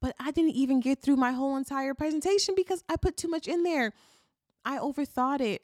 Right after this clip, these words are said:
I didn't even, I didn't just give them the basics of what they needed to know to get started. You know, like, I g-, <laughs> I gave them so much that it was probably overwhelming for most people. And a lot of them probably still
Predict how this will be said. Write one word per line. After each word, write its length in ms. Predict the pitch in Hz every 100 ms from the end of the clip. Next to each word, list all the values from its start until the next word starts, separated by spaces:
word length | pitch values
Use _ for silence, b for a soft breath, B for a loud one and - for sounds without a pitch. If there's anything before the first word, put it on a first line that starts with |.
| -
I 280 | 247 277 254
didn't 380 | 247 277 285 -
even, 300 | 254 254 - 240
I 60 |
didn't 240 | 294 339 302
just 160 | 285
give 160 | 277 262
them 160 | 285
the 80 | 247
basics 560 | 180 247 302 - 254 240
of 100 | 220
what 140 | 240
they 120 | 233
needed 240 | 220 226 233
to 80 | 214
know 160 | 214
to 80 | 220
get 160 | 220 208
started. 580 | - 185 233 180 - - B B
You 100 | 247
know, 100 | 247
like, 180 | 233 226 226
I 80 |
g-, 340 | 240 254 - 294
<laughs> 40 |
I 100 | 254
gave 240 | 214 214 214
them 160 | 202
so 280 | - 220 214
much 420 | 185 185 240 -
that 380 | 226 202 190 190 _ _ _ _ _ _ _ _ _
it 60 | 240
was 280 | 247 233 - b b -
probably 340 | 247 240 247
overwhelming 640 | 240 214 208 190 240 240 214
for 120 | 208
most 240 | 185 -
people. 360 | 190 175 - 190 B B B B -
And 220 | 240 214
a 40 |
lot 160 | 196 233
of 60 |
them 140 | 233 233
probably 320 | 226 220 208
still 560 | - - 220 214 220